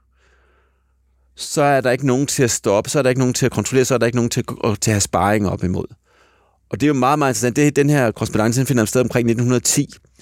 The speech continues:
Og det er utroligt interessant, ikke, at hvis du spoler firs år frem i tiden,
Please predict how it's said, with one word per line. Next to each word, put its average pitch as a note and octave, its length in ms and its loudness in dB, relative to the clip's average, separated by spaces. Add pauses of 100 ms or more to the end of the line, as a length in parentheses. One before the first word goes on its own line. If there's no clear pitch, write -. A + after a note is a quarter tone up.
(100)
Og - 140 -14
det B2+ 60 2
er B2 40 4
utroligt D#3+ 360 2
interessant, A#2+ 440 0
ikke, B2+ 140 0
at A2+ 60 0
hvis G#2 140 2
du A#2+ 120 -4
spoler G#2 500 2 (1200)
firs D#3+ 440 0
år A2 480 -2 (800)
frem B2+ 300 -2
i G2+ 40 0
tiden, G2 380 -2